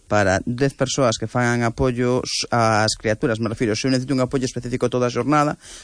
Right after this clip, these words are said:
só hai dez pa provincia de Pontevedra. Entón, si hai máis nenos, mm, hai algún que ten que quedar co apoio,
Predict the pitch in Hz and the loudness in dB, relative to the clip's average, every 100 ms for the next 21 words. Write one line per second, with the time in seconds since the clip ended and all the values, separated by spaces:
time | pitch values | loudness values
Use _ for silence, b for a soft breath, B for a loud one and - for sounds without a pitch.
0 | B - 160 139 120 127 135 113 113 117 | B 0 4 4 2 0 -2 -6 -6 -6
1 | 110 104 104 104 117 110 80 - B B | -4 -6 -6 -4 -2 0 -2 -8 B B
2 | 120 120 117 - - - 113 107 123 127 | -6 -2 -2 0 -2 0 2 4 4 4
3 | 131 127 131 143 147 151 165 - - 135 | 4 2 2 0 2 0 -2 -6 -4 -2
4 | 131 - 131 120 123 127 139 - 160 165 | -2 -2 0 2 2 2 2 0 0 0
5 | 151 113 107 98 98 175 131 90 | -2 -2 -2 -4 -2 0 0 -2